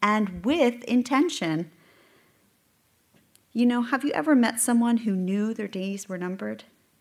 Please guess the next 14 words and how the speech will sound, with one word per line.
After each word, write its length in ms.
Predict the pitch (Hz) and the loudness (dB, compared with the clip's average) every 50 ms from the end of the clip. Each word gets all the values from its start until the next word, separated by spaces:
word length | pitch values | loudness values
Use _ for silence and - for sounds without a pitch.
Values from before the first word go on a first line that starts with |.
| _ _ _ _ _ _ _ _ _ _ _ _ _ _ _ _ _ _ _ _ _ _ _ _ _ _ _ _ _ _ _ _ _ _ _ _ - - | _ _ _ _ _ _ _ _ _ _ _ _ _ _ _ _ _ _ _ _ _ _ _ _ _ _ _ _ _ _ _ _ _ _ _ _ -14 -10
Just 200 | 196 190 - - | -10 -10 -8 -6
went 240 | 190 185 - - - | -8 -8 -8 -8 -8
through 140 | 196 190 | -6 -6
this 220 | 180 180 170 - - | -6 -6 -8 -8 -8
with 160 | - - - | -10 -8 -8
my 100 | 180 175 | -8 -6
mom. 400 | 180 196 196 - - - - - _ _ _ _ _ _ _ _ _ _ _ _ _ _ _ _ _ _ _ _ _ _ _ _ _ _ _ _ _ _ _ _ _ _ _ _ - 233 - - | -6 -6 -6 -6 -6 -8 -10 -12 _ _ _ _ _ _ _ _ _ _ _ _ _ _ _ _ _ _ _ _ _ _ _ _ _ _ _ _ _ _ _ _ _ _ _ _ -18 -18 -12 -6
Can 140 | 262 294 | -6 -6
I 40 | - | -6
tell 220 | - - - 262 254 | -6 -8 -6 -6 -4
you, 160 | 254 254 240 | -4 -4 -4
they 160 | 233 220 214 | -4 -4 -2
live 240 | 208 208 208 202 - | -4 -4 -6 -6 -8
differently. 560 | 208 202 - - 226 - - 196 185 180 | -10 -10 -8 -10 -10 -10 -8 -8 -10 -10